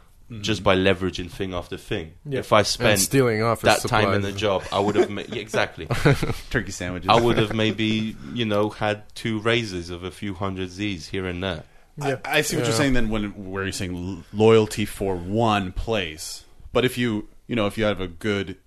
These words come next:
Speaker 1: you work for three years at one place and it's good and you're time to move on, you're still like, "Oh, that was a cool place to work. I just have a better
Speaker 2: I feel like
Speaker 1: place."
Speaker 2: if you have a full-time job, you're,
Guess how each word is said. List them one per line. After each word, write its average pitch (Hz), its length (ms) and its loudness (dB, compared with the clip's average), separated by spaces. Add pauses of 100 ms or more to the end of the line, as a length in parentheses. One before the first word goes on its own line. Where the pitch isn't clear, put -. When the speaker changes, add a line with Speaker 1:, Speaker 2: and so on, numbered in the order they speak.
(120)
Speaker 1:
you 123 140 -2
work 123 180 0
for 120 100 -6
three 123 340 -2
years 120 280 2
at 92 140 -2
one 95 180 -6
place 92 300 -6
and 92 80 -6
it's 92 100 -10
good 185 140 -2
and 110 80 0
you're 92 180 0 (100)
time 110 220 2
to 101 60 2
move 92 200 0
on, 98 280 0 (420)
you're 127 100 -2
still 160 180 2
like, 107 140 2
"Oh, 180 120 2
that 175 160 6
was 160 240 8
a 127 40 4
cool 107 220 0
place 95 300 -2
to 90 100 -6
work. 95 480 -2
I 87 80 -6
just 87 180 -10
have 82 140 -6
a 82 60 -6
better 92 280 2
Speaker 2:
I 85 40 -6
feel 139 100 4
like 123 140 6
Speaker 1:
place." 117 100 2
Speaker 2:
if 104 40 4
you 110 40 4
have 104 80 4
a - 40 -8
full-time 98 420 -6
job, 87 280 -4
you're, 80 380 -2